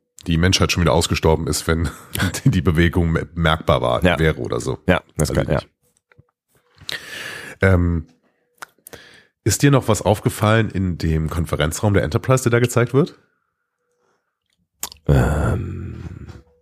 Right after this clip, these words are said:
Speaker 2: ist das auf dem, ist das auf der Enterprise tatsächlich?
Speaker 1: Das ist auf der Enterprise, ja. Mhm. Das ist der Konferenzraum.
Speaker 2: Ach so, also ich, äh, keine Ahnung, ich war, ich war, ich war so in der Folge drin, irgendwie hab ich gedacht, das wäre auf dem, auf dem,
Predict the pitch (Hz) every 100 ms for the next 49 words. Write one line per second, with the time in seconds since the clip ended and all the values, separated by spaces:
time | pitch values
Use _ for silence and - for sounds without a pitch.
0 | _ _ _ - - 67 64 76 73 -
1 | 80 69 62 64 - - 90 - 117 175
2 | - 180 190 190 220 - 92 117 - 85
3 | 80 - 64 - 78 - 87 98 147 _
4 | _ _ 80 87 - 95 - 127 117 92
5 | 87 - - - _ _ _ - - -
6 | 78 - 131 104 64 82 87 92 85 98
7 | 82 85 98 104 110 95 - 98 98 87
8 | 98 104 - 92 85 95 98 98 85 98
9 | 95 90 - 131 110 92 90 101 101 -
10 | - 95 92 - 92 87 71 - - 82
11 | 82 60 - 76 78 78